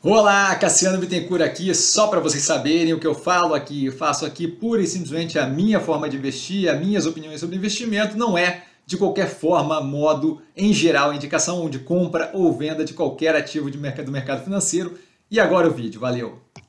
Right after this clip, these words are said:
Olá, Cassiano Bittencourt, pelo Movimentos da Semana, pra fechar o domingo. A gente teve mais cedo o Operações de dois mil e vinte e três, vale a pena todo mundo ver, justamente falando ali das operações que foram feitas em dois mil e vinte e três, mostrando... é,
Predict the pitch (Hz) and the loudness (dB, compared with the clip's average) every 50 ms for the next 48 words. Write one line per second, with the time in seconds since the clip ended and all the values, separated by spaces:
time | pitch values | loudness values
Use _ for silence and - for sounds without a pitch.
0 | _ _ _ - - - - - - - - - - - - - - 262 320 330 | _ _ _ -20 -20 -20 -20 -20 -20 -20 -18 -16 -16 -16 -6 2 6 6 8 8
1 | 302 277 247 214 202 196 190 185 180 175 214 202 - - 214 214 202 202 - 202 | 6 4 2 2 0 0 2 2 2 2 2 2 2 2 2 2 2 0 0 0
2 | 190 175 - 226 220 202 170 - 208 220 226 214 214 214 202 180 202 202 - 170 | 0 0 2 2 4 4 4 2 2 2 4 4 4 2 2 2 0 0 0 -2
3 | 196 180 - 190 180 208 214 202 196 185 175 175 - 202 208 185 156 185 226 247 | -2 -2 -2 -2 0 0 0 0 -2 -2 -4 -2 0 2 2 2 2 2 0 0
4 | 226 202 190 - - - _ _ _ _ _ _ _ 185 165 - - 240 226 185 | -2 -2 -6 -8 -14 -20 _ _ _ _ _ _ _ -6 -6 -4 -2 -2 -2 0
5 | 220 208 185 - - 233 240 220 165 165 147 131 - - _ _ _ _ _ _ | 0 0 0 -2 -2 -2 -2 -2 -2 -4 -6 -6 -10 -18 _ _ _ _ _ _
6 | - 220 233 240 233 226 214 214 208 214 220 208 185 - - 220 226 190 160 185 | -8 -4 -2 0 2 2 2 2 2 2 0 0 0 0 -2 -2 -2 -2 0 0
7 | 180 196 190 180 - - 254 254 262 196 202 208 202 190 208 202 190 170 185 180 | 0 0 -2 -2 -4 -2 -2 0 0 0 0 -2 -2 -2 -2 -4 -6 -6 -8 -8
8 | 180 175 151 127 214 226 208 170 165 151 127 170 180 180 196 175 175 175 170 - | -8 -8 -6 -6 -6 -6 -6 -6 -8 -10 -14 -14 -12 -10 -8 -8 -8 -8 -6 -6
9 | 170 160 147 151 170 160 170 180 170 160 147 151 165 - 170 156 - 165 156 - | -6 -6 -6 -6 -6 -6 -4 -4 -4 -4 -4 -4 -6 -6 -6 -8 -8 -10 -10 -10
10 | 170 151 143 - 165 156 147 135 - - _ _ _ _ _ _ _ _ _ - | -12 -10 -8 -8 -8 -8 -8 -12 -16 -20 _ _ _ _ _ _ _ _ _ -4
11 | 247 247 226 208 202 196 185 - - - 214 240 240 220 151 175 196 175 - - | 0 0 2 4 2 2 2 0 -4 -6 -4 -2 -2 -2 -2 -4 -4 -6 -6 -6
12 | 175 190 208 202 180 151 143 131 131 - _ _ _ _ _ _ _ _ - 165 | -6 -4 -2 -2 -2 -4 -6 -8 -10 -14 _ _ _ _ _ _ _ _ -4 -2
13 | 165 170 165 160 160 | 0 2 2 2 2